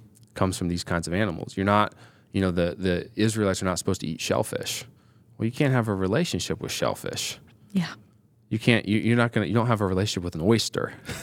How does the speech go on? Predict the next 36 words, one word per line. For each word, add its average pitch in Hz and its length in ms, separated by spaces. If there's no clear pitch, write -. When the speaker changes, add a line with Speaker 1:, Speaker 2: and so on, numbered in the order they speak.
Speaker 1:
<laughs> 185 60
Like, 92 100
you 147 120
would 123 120
be 110 100
put, - 320
like, 98 220
in, 101 100
you - 60
Speaker 2:
Yeah. 113 140
Speaker 1:
know, 107 60
you 104 140
would 110 140
be, 107 100
like, 95 180
institutionalized 95 920
Speaker 2:
Yeah. 180 260
Speaker 1:
if, 98 320
if, 98 260
if, - 260
if 98 180
you 95 100
thought 92 380
that, 92 240
that 90 120
you 92 120
Speaker 2:
This - 120
is 151 100
Speaker 1:
could. - 80
Speaker 2:
my 175 100
pet - 220
oyster. 175 480
Speaker 1:
Yeah, 151 180
my 120 140
pet 127 240
oyster, 110 460